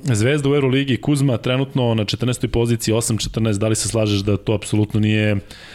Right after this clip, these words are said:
pravo stanje stvari? Prema mom mišljenju, Zvezda ima jednu od najboljih odbrana u Euroligi, da su dobili bar polovinu utakmica u neizvesnim završnicama, oni bi i dalje bili, em,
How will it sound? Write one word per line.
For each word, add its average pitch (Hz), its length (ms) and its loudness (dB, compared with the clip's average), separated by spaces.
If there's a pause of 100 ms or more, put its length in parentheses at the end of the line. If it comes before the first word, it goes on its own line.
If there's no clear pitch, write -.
(280)
pravo 120 380 2
stanje 127 360 0
stvari? 120 600 0 (500)
Prema 101 220 0
mom 123 200 2
mišljenju, 127 320 0
Zvezda 117 300 2
ima 120 100 2
jednu 113 100 0
od 110 60 0
najboljih 127 380 0
odbrana 123 220 0
u 120 40 2
Euroligi, 117 500 0
da 110 140 -4
su - 160 -4
dobili 113 460 0 (300)
bar 147 320 -2
polovinu 139 440 2
utakmica 117 500 -2
u 107 60 0
neizvesnim 107 460 0
završnicama, 113 680 0 (400)
oni 107 200 0
bi 107 120 2
i 104 40 0
dalje 107 240 0
bili, 107 380 2
em, 104 600 0